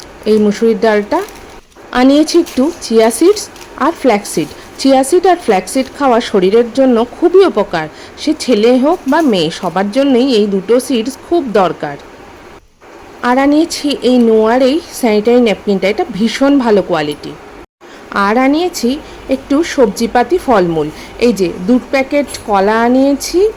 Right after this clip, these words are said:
অনলাইনে কলার দামটা বেশি পড়ে, কিন্তু তাও ওই এমার্জেন্সিতে আনতে হয়। আর আনিয়েছি এই যে পটল। সবজির দামটা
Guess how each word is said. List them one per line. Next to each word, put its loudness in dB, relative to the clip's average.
অনলাইনে 4
কলার 2
দামটা 0
বেশি 0
পড়ে, 0
কিন্তু 0
তাও 2
ওই 2
এমার্জেন্সিতে 0
আনতে 2
হয়। -2
আর 2
আনিয়েছি 2
এই 0
যে 2
পটল। 0
সবজির 0
দামটা 0